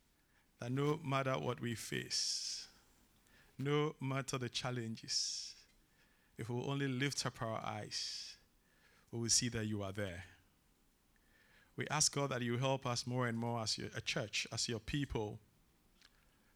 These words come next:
to learn to see you in every circumstance, to focus our eyes on you, and so to see the miracles, to see your power at work,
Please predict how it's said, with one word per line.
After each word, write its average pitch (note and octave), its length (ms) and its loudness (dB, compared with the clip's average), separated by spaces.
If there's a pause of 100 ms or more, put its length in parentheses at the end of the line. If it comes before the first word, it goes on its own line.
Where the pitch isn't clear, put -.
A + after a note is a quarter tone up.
(220)
to B2 120 0
learn B2+ 500 6
to A#2 140 0
see A#2+ 280 8
you A#2 360 4
in A2 160 0
every A#2+ 280 0
circumstance, - 1040 0 (920)
to - 100 -4
focus C#3+ 460 0
our B2+ 180 4
eyes C#3 360 4
on G#2+ 120 0
you, G#2+ 260 0 (1400)
and A#2+ 120 0
so B2 200 6
to B2 160 8
see - 180 12
the A2+ 140 2
miracles, - 1080 0 (760)
to A#2 80 4
see - 160 12
your B2 120 8
power C#3 440 6
at - 120 2
work, A2+ 360 2